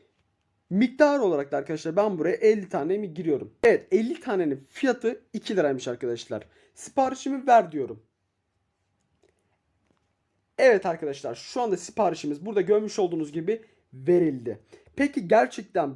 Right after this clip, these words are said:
bizim beğenilerimiz geliyor mu? Gelin bunu kontrol edelim. Arkadaşlar şu anda beğenilerimize baktığımız zaman görmüş olduğunuz gibi beğenilerimiz arkadaşlar buraya gelmeye başlamış.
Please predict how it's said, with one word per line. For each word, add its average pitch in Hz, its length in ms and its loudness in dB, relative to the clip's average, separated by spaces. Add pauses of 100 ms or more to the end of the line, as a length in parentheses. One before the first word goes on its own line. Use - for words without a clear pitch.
bizim 175 420 -8
beğenilerimiz 170 640 2
geliyor 190 280 4
mu? 208 180 -4 (120)
Gelin 190 300 2
bunu 165 160 -2
kontrol 139 420 -4
edelim. 117 300 -4
Arkadaşlar 135 400 -4
şu 240 240 -2
anda 180 240 -4
beğenilerimize 208 600 -4
baktığımız 208 440 -4
zaman 160 320 -2
görmüş 226 340 0
olduğunuz 233 360 -6
gibi 139 240 -6 (360)
beğenilerimiz 185 680 2
arkadaşlar 147 560 -6
buraya 185 200 2
gelmeye 175 580 2
başlamış. 147 580 -4